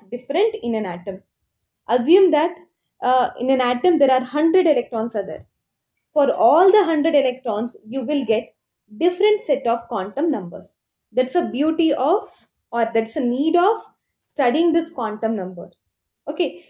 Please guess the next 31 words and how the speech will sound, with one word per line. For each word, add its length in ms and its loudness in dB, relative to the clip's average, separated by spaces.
each 200 -4
and 200 0
every 380 2
electron 440 -2
can, 380 -4
can 200 -4
be 340 0
differentiated 840 -4
with 160 -4
the 80 4
help 260 -2
of 180 0
quantum 400 -2
numbers. 480 -6
And 160 -2
also, 540 2
it 140 -8
says 320 0
that 240 -8
in 160 2
an 160 2
orbital, 720 0
we 120 -6
know 160 0
that 280 -4
orbital 480 -2
is 120 -2
a 100 2
region 380 -2
around 320 -2
the 100 4